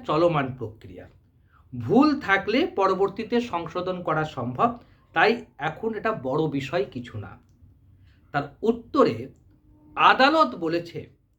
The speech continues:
ভুলকে যদি প্রক্রিয়া বলে চালিয়ে দেওয়া হয়, তাহলে নির্বাচন প্রক্রিয়ার সততা কিভাবে নিশ্চিত করবেন? জ্ঞানেশ কুমারকে প্রশ্ন যে ভুলকে যদি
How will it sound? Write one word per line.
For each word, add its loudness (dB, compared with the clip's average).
ভুলকে 4
যদি 6
প্রক্রিয়া 2
বলে 0
চালিয়ে 2
দেওয়া 2
হয়, -2
তাহলে 0
নির্বাচন 4
প্রক্রিয়ার -4
সততা -2
কিভাবে -2
নিশ্চিত -4
করবেন? -14
জ্ঞানেশ 0
কুমারকে -6
প্রশ্ন -14
যে 4
ভুলকে 4
যদি 6